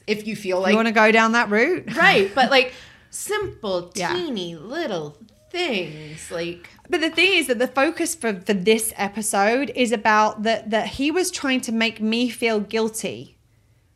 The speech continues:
Speaker 2: for honoring myself, for respecting myself. And he was trying to protect his needs because what happened in that moment? His emotional experience and expression popped up because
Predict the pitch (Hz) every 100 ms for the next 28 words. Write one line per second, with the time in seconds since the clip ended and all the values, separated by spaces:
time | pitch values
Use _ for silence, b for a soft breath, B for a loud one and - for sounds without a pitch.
0 | _ _ - 226 - 220 214 220 208 208
1 | 202 202 - 185 - - 202 196 202 233
2 | 226 - 262 233 220 - 175 143 180 -
3 | 226 190 285 302 339 330 - 277 269 254
4 | - - 226 - - 339 226 170 127 -
5 | - 262 208 269 214 254 - 233 214 202
6 | 190 202 180 135 127 - - B B B
7 | B 220 208 220 214 208 226 220 233 226
8 | 214 247 254 359 370 - 185 180 - 208
9 | - 165 117 - 214 208 196